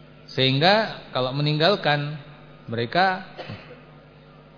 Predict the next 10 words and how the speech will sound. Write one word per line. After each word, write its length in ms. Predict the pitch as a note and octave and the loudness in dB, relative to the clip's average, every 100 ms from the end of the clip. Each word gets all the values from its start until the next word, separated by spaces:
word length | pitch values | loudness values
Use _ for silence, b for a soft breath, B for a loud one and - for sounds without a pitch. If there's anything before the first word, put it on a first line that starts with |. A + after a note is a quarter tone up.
| - | -10
berhak 480 | A#2 A#2 - D#3+ - | -8 -2 2 0 0
untuk 300 | C3 B2 C3+ C3 | -6 -4 -4 -4
memperoleh 560 | B2+ B2 C#3 D3 D#3+ - - - - - - | -6 -2 0 0 0 -2 -16 -20 -20 -14 -10
hukuman 640 | B2+ F#3 F3+ D3 B2 G2 G2 - - - | -4 0 6 6 4 -2 -12 -18 -20 -12
dan 220 | A#2+ G#2 G#2+ | -8 -8 0
sanksi. 480 | C#3+ C#3+ C3 C3+ G2+ - - - - - - - - - - - - - - | 2 2 -4 -8 -12 -14 -20 -20 -20 -20 -20 -20 -20 -20 -20 -20 -20 -20 -4
Ya. 300 | A2+ G#2 F#2+ - - - - - - - - - - - - - - | 0 0 -2 -16 -20 -20 -20 -20 -20 -20 -20 -20 -20 -20 -20 -20 -12
Dan 160 | G#2 G#2 | -8 -6
di 80 | A2 | -4
sini 500 | B2 C3 C#3 C#3 | -2 0 2 0